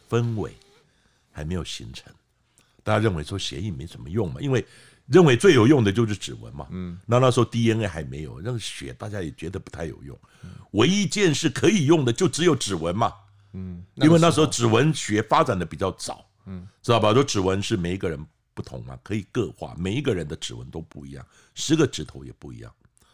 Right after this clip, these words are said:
Speaker 1: 但是呢，那时候的血液只能做到什么？A B O型。
Speaker 2: 哦，这样子而已。
Speaker 1: 对啊，那个时候的时代的氛围，O 型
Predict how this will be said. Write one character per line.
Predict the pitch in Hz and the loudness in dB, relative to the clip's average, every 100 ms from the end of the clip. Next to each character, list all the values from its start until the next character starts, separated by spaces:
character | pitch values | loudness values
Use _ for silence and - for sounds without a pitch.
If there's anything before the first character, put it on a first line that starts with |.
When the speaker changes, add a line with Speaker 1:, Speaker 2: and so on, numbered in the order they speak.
| _ | _
Speaker 1:
但 | - 127 | 0 0
是 | - 120 | 2 2
呢， | 104 98 - _ | 2 2 -2 _
那 | - 120 | 0 2
时 | 123 | 4
候 | |
的 | 107 | 2
血 | 98 87 82 | 0 -2 -4
液 | 101 78 | -4 -6
只 | - | -8
能 | 82 90 | -6 -4
做 | 95 | -4
到 | 85 | -4
什 | 76 | -6
么 | - - | -14 -6
？A | 104 104 | -2 0
B | 101 | 2
O | 92 85 | 0 -2
型。 | - - _ _ _ _ 104 90 | -6 -16 _ _ _ _ -20 -12
Speaker 2:
哦， | 120 107 | -10 -8
这 | 127 | -8
样 | 107 | -8
子 | 95 | -8
而 | 85 | -4
已。 | |
Speaker 1:
对 | 131 151 | 0 4
啊， | 156 143 _ _ - | 2 0 _ _ 0
那 | 175 | 2
个 | 165 | 2
时 | - - | 0 0
候 | 147 160 | 2 0
的 | 127 | -2
时 | - 139 | -4 0
代 | 160 | 0
的 | 135 | 0
氛 | - 143 | 0 0
围， | 135 98 | 0 2
O | 185 170 | 2 2
型 | - 107 | 0 -4